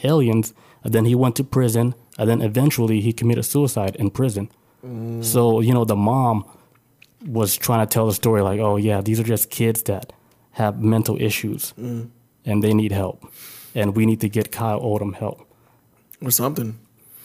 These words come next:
Speaker 2: 'Cause, like, even when I found out that they threw his ass in prison, I was like, uh, but then again, I don't know. I don't, I ain't really too big on, like, mental institutions as well either. Like, 'cause they kinda feel like they kinda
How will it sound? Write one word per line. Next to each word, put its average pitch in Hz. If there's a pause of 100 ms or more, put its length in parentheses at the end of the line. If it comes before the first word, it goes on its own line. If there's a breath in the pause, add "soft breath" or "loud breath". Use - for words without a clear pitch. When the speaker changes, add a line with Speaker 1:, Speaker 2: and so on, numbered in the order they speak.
(200 loud breath)
Speaker 2:
'Cause, 151
like, 151
even 220
when 208
I 160
found 165
out 165
that 143
they 139
threw 147
his 143
ass 139
in 120
prison, 143
I -
was 160
like, 120 (680 loud breath)
uh, - (240 loud breath)
but -
then 175
again, 160
I 170
don't 175
know. 127
I 117
don't, 226
I 233
ain't 185
really 135 (300 loud breath)
too 190
big 170
on, 165
like, 139 (1400 soft breath)
mental 160
institutions 139
as 127
well 135
either. 120
Like, 123
'cause 120
they 151
kinda 135
feel 135
like 120
they 139
kinda 117